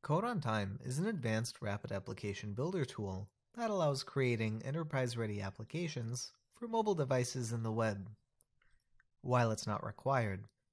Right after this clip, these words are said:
the first recommended step to build your next great app is to have a database. In this example, I have a simple test database hosted via Postgres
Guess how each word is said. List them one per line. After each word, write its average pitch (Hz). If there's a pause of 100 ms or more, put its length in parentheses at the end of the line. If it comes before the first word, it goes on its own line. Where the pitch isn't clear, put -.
the 120
first 175
recommended 113
step -
to 147
build 135
your 127
next 127
great 110
app 202 (160)
is 127
to -
have 107
a 110
database. 117 (1500)
In 156
this 160
example, 117 (220)
I 131
have 117
a 104
simple 123
test -
database 104
hosted 143
via 107
Postgres 131